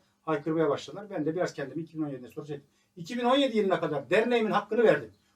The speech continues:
Uzmanlar Derneği'nin hakkını verdim. Niye? Bir örnek vereyim. Mesela, e, Diyarbakır Hani'den uzman çavuş arkadaşlarımız aradılar. Dediler ki,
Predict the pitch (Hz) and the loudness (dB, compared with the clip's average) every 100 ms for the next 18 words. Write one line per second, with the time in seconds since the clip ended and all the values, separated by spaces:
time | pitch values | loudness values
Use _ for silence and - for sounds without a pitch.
0 | _ 170 165 185 208 220 165 160 151 160 | _ -2 0 2 4 4 4 2 2 0
1 | 160 156 135 120 127 254 240 240 226 220 | -2 -2 -2 -2 -2 2 2 4 4 4
2 | - 165 135 117 _ _ _ _ _ _ | 2 0 0 -2 _ _ _ _ _ _
3 | _ _ _ _ _ - 170 180 208 214 | _ _ _ _ _ -4 0 2 4 2
4 | - _ _ _ _ - 143 135 131 185 | -6 _ _ _ _ -2 0 0 2 8
5 | 233 226 220 180 233 220 196 185 _ 190 | 8 8 2 2 4 4 2 0 _ -2
6 | 233 233 208 214 214 208 - 208 196 190 | 0 2 2 2 2 0 -2 -2 -2 -2
7 | - 202 196 208 214 196 220 220 214 190 | 2 2 4 2 2 -2 -2 -2 -2 -6